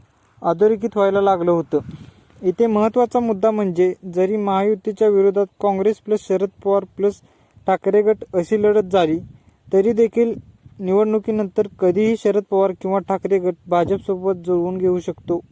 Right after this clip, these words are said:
पण काँग्रेसला अधिकच्या जागा मिळाल्या तर भाजपसमोर खरी अडचण निर्माण होऊ शकते.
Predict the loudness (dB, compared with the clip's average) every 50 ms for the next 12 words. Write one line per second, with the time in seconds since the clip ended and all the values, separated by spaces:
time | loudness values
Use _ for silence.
0 | -12 -8 -8 -8 -8 -12 -20 -20 _ -20 -20 -20 -20 -20 -12 -6 -4 -2 0 0
1 | 0 0 0 0 0 0 0 0 -2 -4 -16 -20 -20 _ _ _ _ _ _ _
2 | _ -8 -4 -4 -2 -2 -4 -6 -2 0 0 2 4 4 2 2 0 0 0 0
3 | 2 2 2 0 0 0 0 -2 -2 -2 -6 -14 -10 -4 -2 0 0 0 0 -2
4 | -2 -2 -4 -4 -4 -4 -4 -6 -4 -2 0 2 2 2 2 0 -4 -6 -6 -6
5 | -6 -6 -8 -6 -6 -4 -4 -4 -2 -2 -2 -4 -4 -4 -6 -8 -10 _ -8 -8